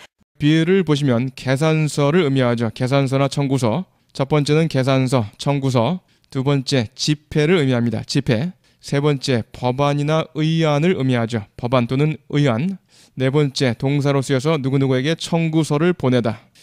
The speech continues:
Bill a customer. 손님에게 청구서를 보내다. Bill a customer every other week. 격주로, 격주로 손님에게 청구서를 발송하다. Bill a customer,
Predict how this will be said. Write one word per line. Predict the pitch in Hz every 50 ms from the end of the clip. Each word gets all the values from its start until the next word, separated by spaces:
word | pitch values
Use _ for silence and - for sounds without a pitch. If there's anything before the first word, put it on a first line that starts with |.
| - - - _ _ -
Bill | 151 165 180 175 175
a | 170 -
customer. | - 156 143 - - 147 131 123 117 107 - - - - _ _ _ _
손님에게 | - - - 156 151 151 143 139 135 160 170
청구서를 | - - 160 160 156 156 143 147 143 156 170 170
보내다. | - 135 127 127 123 117 113 110 - - _ _ _ _ _ _ -
Bill | 143 147 151 151 143 143
a |
customer | 139 - - 151 143 - - 143 131 123 120 131 151 - _ -
every | 147 156 160 156 151 160 170 165
other | 151 135 135 127 135 131
week. | 120 113 127 120 110 104 - - - - _ -
격주로, | - 131 131 131 _ _ - 143 143 131 120 113 - _ _ _ _ _ -
격주로 | - 131 123 - - - 143 165 160
손님에게 | - 151 147 147 143 139 139 127 123 120 131 143
청구서를 | - - 139 139 135 135 123 135 131 160 175 170
발송하다. | - 131 123 117 - 135 123 120 107 113 - - _ _ _ _ _ _ _
Bill | - 147 151 160 165 160 156
a | 151 143
customer, | - - 147 139 - - 135 123 113 104 110